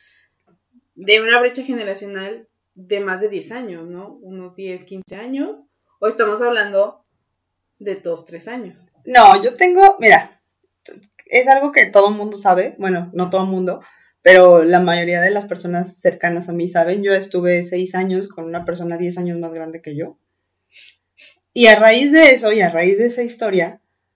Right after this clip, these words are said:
Speaker 2: yo puse mi regla de cinco años.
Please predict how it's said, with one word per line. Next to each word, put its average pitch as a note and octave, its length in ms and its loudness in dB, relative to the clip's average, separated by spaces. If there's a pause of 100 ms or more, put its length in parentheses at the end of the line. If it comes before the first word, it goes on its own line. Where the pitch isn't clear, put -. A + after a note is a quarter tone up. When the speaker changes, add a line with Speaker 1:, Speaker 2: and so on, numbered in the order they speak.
(200)
Speaker 2:
yo A#3 280 4
puse C4 360 6
mi A3+ 100 2
regla G3+ 460 0
de G#3 420 -4 (580)
cinco A#3 380 -2
años. - 480 2